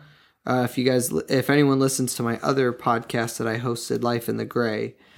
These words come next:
you would know that in twenty twenty, I had a bit of an up and down kind of faith crisis. And we go through these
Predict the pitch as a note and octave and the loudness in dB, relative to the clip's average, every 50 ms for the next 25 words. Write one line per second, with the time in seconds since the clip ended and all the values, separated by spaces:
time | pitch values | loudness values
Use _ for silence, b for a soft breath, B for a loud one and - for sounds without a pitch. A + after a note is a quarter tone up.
0 | b b b b b - D#3 E3+ F3 D#3 D#3 D3 D3 D#3 F3 G3+ G#3+ G3 E3 D3+ | b b b b b -2 2 4 6 6 6 6 4 4 6 6 6 6 4 4
1 | D3+ D3 D3+ - - - C#3 C3 C#3 C3+ C3 B2+ B2+ B2+ B2 - - C#3 C3 B2 | 4 2 0 -2 -4 -6 -2 0 2 4 4 4 4 4 2 0 0 -2 -2 -2
2 | - - - C#3 C#3 C#3 C3+ B2+ - - - - - D#3 D#3 D3+ D3 C#3+ C#3 C3 | -4 -4 -4 -2 0 0 0 -2 -4 -8 -8 -4 -2 0 0 2 2 0 0 0
3 | C3 D3 E3+ G3+ C4+ D4+ D4 F#3+ D#3 - D3+ D3+ D3+ D3+ C#3 C#3 C3+ C3 - C#3+ | 0 0 0 0 2 2 0 2 2 4 4 6 6 4 4 2 0 0 0 0
4 | D3 C#3+ - C3+ C3+ C3 C3+ C3 C3 B2+ B2+ B2 C3 - - - B2+ A#2+ A#2 A2+ | 0 0 0 -2 0 2 2 2 4 2 2 0 -2 -4 -4 -2 -2 -2 -2 0
5 | - B2+ C3 B2+ - - - A#2+ A#2 A#2+ - - - - B2 - - - - C#3+ | 2 2 2 0 -2 -2 0 0 0 0 -2 -4 -6 -6 -6 -6 -4 -2 0 0
6 | G3 A3+ G#3+ G3+ D3+ C#3 - - - C3 B2 B2 B2 A#2 G#2+ A#2 | 0 2 4 4 2 2 2 0 0 2 2 2 0 0 -2 -4